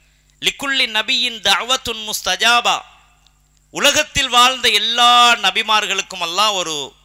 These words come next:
பிரார்த்தனையை கொடுத்திருந்தான், ஒரு துவா. இந்த துவாவை அவங்க எப்ப கேட்குறாங்களோ அதை உடனே அல்லாஹ் அங்கீகரிப்பான். அப்படி ஒரு பிரார்த்தனை நபிமார்கள் எல்லாருக்கும் கொடுத்திருந்தான்.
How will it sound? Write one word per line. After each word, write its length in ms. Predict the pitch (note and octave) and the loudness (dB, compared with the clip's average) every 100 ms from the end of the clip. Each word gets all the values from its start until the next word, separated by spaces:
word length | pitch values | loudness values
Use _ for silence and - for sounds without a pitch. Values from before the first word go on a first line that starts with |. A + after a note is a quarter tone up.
| - | -4
பிரார்த்தனையை 520 | F3 G3+ G#3+ F3+ E3+ | 0 0 -2 -6 -6
கொடுத்திருந்தான், 540 | E3 D3+ C3 A2+ F#2 _ - | -6 -10 -12 -14 -20 _ -16
ஒரு 160 | B2 A#2+ | -14 -6
துவா. 200 | C#3+ - _ _ _ _ _ _ _ _ - | -6 -6 _ _ _ _ _ _ _ _ -6
இந்த 220 | G#3 A3+ | -2 -2
துவாவை 340 | G#3 B3 C#4+ C#4+ | 0 2 2 4
அவங்க 280 | B3+ B3+ A3+ | 0 2 -2
எப்ப 260 | - D4 | 0 -4
கேட்குறாங்களோ 520 | - B3+ - B3 B3 | 0 0 0 0 2
அதை 180 | C4+ A#3 | 2 2
உடனே 260 | A3 A3 B3 | 0 0 -2
அல்லாஹ் 260 | A3+ A3 | 0 0
அங்கீகரிப்பான். 500 | G3 G3+ F3+ D3 B2+ | 0 -2 -2 -4 -6
அப்படி 280 | - - G3+ | -8 -8 -6
ஒரு 160 | G3+ F3 | -6 -4
பிரார்த்தனை 440 | F#3 F3 - G3+ | -4 -4 -4 -4
நபிமார்கள் 400 | E3 F3+ F3 E3 | -4 -2 -2 0
எல்லாருக்கும் 420 | D#3+ G#3 A3+ F#3 | -2 0 -2 -2
கொடுத்திருந்தான். 440 | F#3+ D3+ C3+ A#2 | -10 -10 -10 -12